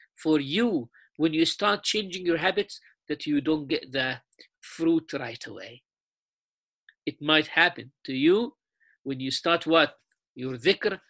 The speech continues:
and your ibadah and your fasting, that you don't feel the change, or you start the change, you don't feel it right away.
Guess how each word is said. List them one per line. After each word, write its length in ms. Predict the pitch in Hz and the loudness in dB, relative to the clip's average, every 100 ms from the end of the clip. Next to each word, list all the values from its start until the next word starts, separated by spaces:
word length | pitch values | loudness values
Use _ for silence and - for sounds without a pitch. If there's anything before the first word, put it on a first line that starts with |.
| _ - | _ -8
and 100 | 143 | -4
your 140 | 127 - | -4 -4
ibadah 440 | 127 170 180 180 - - _ - | 4 6 8 4 0 -20 _ -14
and 60 | 127 | -14
your 60 | |
fasting, 540 | 120 170 196 - 233 196 _ _ | 0 2 4 0 -8 -10 _ _
that 200 | 143 - | -4 -2
you 60 | 147 | -2
don't 180 | 165 160 | -2 -4
feel 220 | - 151 | -8 -4
the 100 | 143 | -4
change, 400 | - - 156 151 - | -2 -4 -4 -6 -4
or 160 | 147 | 0
you 160 | 135 131 | 0 -2
start 460 | - - 185 185 | -6 4 4 4
the 100 | - | -6
change, 400 | - 196 208 - - _ | -2 0 0 -4 -16 _
you 120 | - 147 | -4 0
don't 240 | 156 135 | -2 -2
feel 180 | 170 156 | 0 0
it 160 | 156 | 0
right 300 | 143 135 139 | 0 0 0
away. 380 | 131 117 104 107 | -6 -8 -10 -14